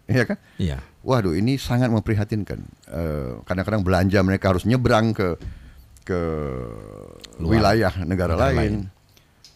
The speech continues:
Speaker 1: Eh, televisi mereka terima televisi negara lain, radio mereka terima radio negara lain, ke-, tidak pernah dikunjungi oleh pejabat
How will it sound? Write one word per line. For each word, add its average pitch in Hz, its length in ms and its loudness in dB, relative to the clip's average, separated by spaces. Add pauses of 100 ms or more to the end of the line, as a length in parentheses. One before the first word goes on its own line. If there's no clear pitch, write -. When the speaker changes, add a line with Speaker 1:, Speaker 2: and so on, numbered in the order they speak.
(300)
Speaker 1:
Eh, 76 320 -6 (480)
televisi 110 560 2
mereka 95 240 2
terima 95 320 0
televisi 85 640 -4 (180)
negara 82 380 -2
lain, 123 560 -2
radio 87 400 0
mereka 87 240 -2
terima 85 260 -2
radio 78 320 -4
negara 73 300 -4
lain, 113 420 -2 (720)
ke-, - 400 -20
tidak 90 240 -6
pernah 85 160 0
dikunjungi 107 720 2
oleh 92 160 -2
pejabat 98 560 0